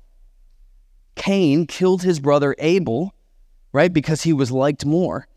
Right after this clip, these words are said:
He killed his brother Abel, and then Cain was cast out of society, and he had a tattoo on his face that God said, "If anybody kills him, you're gonna have to deal with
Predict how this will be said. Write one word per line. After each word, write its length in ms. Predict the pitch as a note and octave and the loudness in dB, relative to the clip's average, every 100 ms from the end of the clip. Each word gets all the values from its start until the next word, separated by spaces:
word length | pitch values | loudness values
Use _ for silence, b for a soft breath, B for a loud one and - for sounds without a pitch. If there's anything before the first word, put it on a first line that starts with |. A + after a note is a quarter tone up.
| _ | _
He 120 | - | -6
killed 300 | C#3+ F#3 F3+ | -2 0 2
his 100 | D3 | 0
brother 300 | C3 C#3+ C#3 | 0 0 0
Abel, 320 | C3+ D#3 C#3+ | 0 0 0
and 120 | C3+ D3+ | 0 0
then 140 | D3 | 0
Cain 380 | - F3 E3 D#3 | -2 -2 0 0
was 160 | C3 | -2
cast 420 | - - D#3+ D#3+ E3 | -6 -8 -6 -2 0
out 140 | D#3 | 0
of 100 | C3 | 0
society, 600 | - - D#3 E3 E3 C3 | -6 -4 -4 -2 -2 -2
and 100 | A#2+ | 0
he 60 | C3 | 0
had 120 | C3 | -2
a 60 | A#2+ | -4
tattoo 500 | - C#3 C3 E3 D#3 | -4 -4 -2 -2 0
on 100 | A#2+ | -2
his 140 | - | -4
face 460 | - C2+ - - - _ _ _ _ _ - | -6 -8 -10 -14 -16 _ _ _ _ _ -2
that 480 | C3+ G#2+ - B2+ B2+ | 0 0 -8 -8 -2
God 260 | D3 C#3 | 0 0
said, 380 | - C3 A#2+ A#2 | 0 0 0 -4
"If 160 | B2+ B2 | -6 -2
anybody 400 | C3 C#3 C3 B2 | 0 0 0 -2
kills 300 | - C#3 B2+ | 0 -2 0
him, 100 | A#2+ | 0
you're 100 | A#2 | 0
gonna 160 | C#3 | -2
have 200 | A#2 B2 | -2 -2
to 80 | - | -4
deal 260 | A#2+ B2 A2+ | 0 0 0
with 200 | A2 | -2